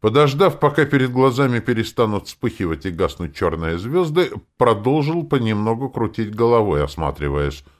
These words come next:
Определённо это место было мне знакомо, но вспомнить, что это за место и как я тут оказался, не получалось. М-да. Трудно что-либо вспомнить, если невозможно наморщить лоб.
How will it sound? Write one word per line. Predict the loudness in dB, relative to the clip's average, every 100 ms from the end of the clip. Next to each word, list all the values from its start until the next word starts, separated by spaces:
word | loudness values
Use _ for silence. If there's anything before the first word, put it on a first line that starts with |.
| _ _ _ _ _ _
Определённо | -16 -12 -10 -8 -8 -6 -8
это | -8 -8
место | -8 -10 -10
было | -8 -8 -8
мне | -10 -12
знакомо, | -10 -12 -8 -8 -8 -10 -14 -18 _ _ -6
но | -2 -2
вспомнить, | -4 -12 -8 -4 -2 -2 -6
что | -10 -8 0 0
это | 0 -4
за | -8 -8
место | -8 -12 -10 -8
и |
как | -2 -2 0
я | -2
тут | -2 -6
оказался, | -2 0 0 0 0 -2
не | -2
получалось. | 0 0 0 0 0 2 -4 -10 _ _ _ _ _ _ _
М-да. | -18 -12 -10 -10 -8 -10 _ _ _ _ _ _
Трудно | -8 -6 -4 -6
что-либо | -4 -2 -2 -4
вспомнить, | -6 -4 -4 -2 -4
если | -4 -4 -4
невозможно | -2 -2 -2 -4 -2 -2
наморщить | -2 -4 -6 -8 -6
лоб. | -4 -4